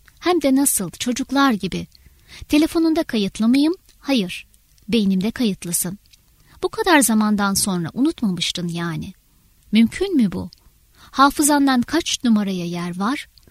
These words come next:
Sana ait yüz tane özel numara olsa hepsi aklımda kalır bir tanem. Sonrası hüzün. Buruklaşmış, kurumuş, seslerimizle yeni yılımızı kutlayıp kapattık telefonu.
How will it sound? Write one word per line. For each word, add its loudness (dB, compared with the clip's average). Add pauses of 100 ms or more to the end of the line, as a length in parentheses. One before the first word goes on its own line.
(200)
Sana 4
ait 0
yüz 0
tane -2
özel 0
numara -2
olsa -2
hepsi 0
aklımda 0
kalır -8
bir -10
tanem. -6 (520)
Sonrası 4
hüzün. -4 (600)
Buruklaşmış, -2
kurumuş, -2 (180)
seslerimizle 2
yeni 2
yılımızı -2
kutlayıp -4
kapattık -8
telefonu. -6